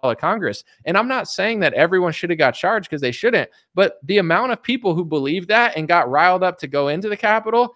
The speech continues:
it wasn't zero, it wasn't one, it wasn't two. There were people who believed that. That's real. Not everyone. Some people are getting charged for standing there, this or that, but, like, some people were getting, like, mentally controlled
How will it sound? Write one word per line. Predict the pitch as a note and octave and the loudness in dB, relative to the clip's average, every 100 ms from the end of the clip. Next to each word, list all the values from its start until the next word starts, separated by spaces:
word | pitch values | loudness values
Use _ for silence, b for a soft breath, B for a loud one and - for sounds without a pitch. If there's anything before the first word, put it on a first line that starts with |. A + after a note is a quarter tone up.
| b | b
it | - A2+ G#2 | -10 -8 0
wasn't | E3 G#3+ F3+ A#2 | 0 0 -2 -8
zero, | A#2 G3 A3 D#3 A3 A#3 _ _ | -4 -2 2 2 0 -4 _ _
it | B2 C#3 | -6 -2
wasn't | E3 A3 E3 G#2 | 0 0 -4 -8
one, | A2+ G#3+ G#3 G3+ G3 | -2 0 0 -2 -6
it | B2+ D3 | -8 -4
wasn't | G3+ G3 D3+ | -2 -4 -10
two. | - B3+ A3 G2+ - _ _ _ - | -10 -6 -4 -4 -8 _ _ _ 0
There | A3+ A3 | 2 2
were | F#3 C4 | 2 0
people | - G#3 G#3 A3 | 0 -8 -6 -6
who | A#3 | -4
believed | A#3 D4 D#4+ | -6 -6 -4
that. | F3 B2 - - | -2 -2 -4 -4
That's | F#3+ - | -4 -4
real. | B3 D4+ C#3 _ _ B2 | -6 -6 -8 _ _ -6
Not | F#3 G3 | -2 0
everyone. | A#3 C4 E3+ F3+ B3+ | 0 -2 -4 -4 -8
Some | - A3+ | -8 -10
people | B3 A3 G3 | -10 -12 -8
are | |
getting | F#3 F3 | -8 -6
charged | - F3 E3+ | -2 -2 -4
for | A2+ | -10
standing | - E3+ F#3 | -6 -4 -4
there, | F3 E3+ | -2 -4
this | E3+ - | -4 -6
or | C#3+ | 0
that, | D#3+ G#3+ G3 | 2 2 0
but, | F#3 | 0
like, | F3 b b _ | -2 b b _
some | - A3 | -6 -4
people | B3+ A#3+ A3 G3+ | -4 -8 -6 -4
were | G3+ | -4
getting, | G#3 G#3 G3 | -4 -4 -4
like, | F3+ E3+ - | -6 -8 -10
mentally | C#3 E3 G#3 G3+ G3 | -12 -12 -8 -8 -8
controlled | F#3 D#3+ - A#3+ G#3+ F#3 | -10 -12 -6 -4 -2 -4